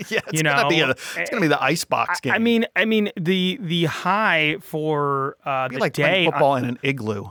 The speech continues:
Speaker 2: the high for, for the day in Beaver Stadium that day is supposed to be, like, thirty-two degrees. That's
Speaker 1: Yeah.
Speaker 2: during
Speaker 1: Now,
Speaker 2: the day.
Speaker 1: it will be clear, uh, uh, um, and it will be windless. So the, the temperatures will drop quickly, but, you know, it,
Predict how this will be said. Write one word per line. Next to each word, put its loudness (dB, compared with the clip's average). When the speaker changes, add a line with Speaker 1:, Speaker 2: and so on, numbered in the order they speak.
Speaker 2:
the 2
high 0
for, -2
for -6
the -2
day 2
in -2
Beaver 0
Stadium 2
that 0
day -2
is -4
supposed -2
to -12
be, 0
like, 0
thirty-two 2
degrees. -4
That's 0
Speaker 1:
Yeah. -2
Speaker 2:
during 2
Speaker 1:
Now, 2
Speaker 2:
the 2
day. 0
Speaker 1:
it 0
will 4
be -2
clear, -2
uh, 4
uh, -4
um, 2
and 2
it 0
will 0
be 0
windless. -2
So 2
the, -8
the -6
temperatures 0
will 4
drop 0
quickly, 0
but, 2
you 0
know, 2
it, -8